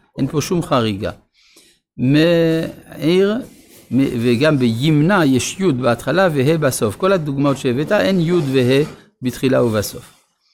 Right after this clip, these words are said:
מאיר שלומי, בעניין ראיית משה את הארץ, כדאי להזכיר את הצע-, את הצעת רי אברבנאל, שהיו למשה רק שתי, שתי, אה, נבואות מוחשיות ולא מופשטות, הראשונה בסנה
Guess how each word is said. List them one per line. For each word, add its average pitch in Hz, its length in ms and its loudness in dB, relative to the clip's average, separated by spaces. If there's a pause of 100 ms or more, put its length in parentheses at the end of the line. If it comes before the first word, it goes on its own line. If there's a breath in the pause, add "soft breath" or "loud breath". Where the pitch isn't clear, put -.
(180)
מאיר 175 340 4
שלומי, 120 480 0 (180)
בעניין 151 500 2
ראיית 151 560 0
משה 156 380 -2
את 135 140 -4
הארץ, 101 420 -4
כדאי 170 340 -2
להזכיר 175 560 -2
את - 160 -10
הצע-, 135 720 -2
את 123 120 -6
הצעת 151 560 -2
רי 160 300 -2
אברבנאל, 120 800 -2 (800 soft breath)
שהיו 156 340 2
למשה 175 460 2
רק 165 220 -2
שתי, 202 240 0 (220)
שתי, - 240 -18
אה, 123 380 -2
נבואות 143 520 0
מוחשיות 131 640 -2
ולא 117 200 -2
מופשטות, 123 720 -2 (580 soft breath)
הראשונה 135 600 0
בסנה 139 640 -2